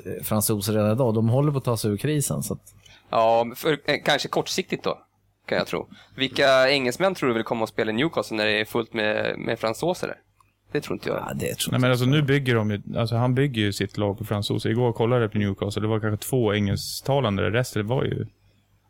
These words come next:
Speaker 3: fransktalande, så att, och de skötte sig jättebra, så att det är väl deras plan.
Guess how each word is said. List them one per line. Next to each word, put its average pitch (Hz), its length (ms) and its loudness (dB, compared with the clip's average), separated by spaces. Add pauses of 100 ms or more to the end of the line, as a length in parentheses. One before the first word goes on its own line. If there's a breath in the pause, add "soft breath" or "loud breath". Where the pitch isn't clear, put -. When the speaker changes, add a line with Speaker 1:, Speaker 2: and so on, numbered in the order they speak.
(120)
Speaker 3:
fransktalande, 113 720 0
så - 120 -2
att, - 120 -8 (720)
och - 80 -4
de 117 260 2
skötte 110 200 -2
sig 117 120 0
jättebra, 117 300 -2
så - 120 -6
att - 80 -10 (260)
det 123 120 -2
är 127 40 0
väl 123 100 0
deras 107 180 0
plan. 131 200 -4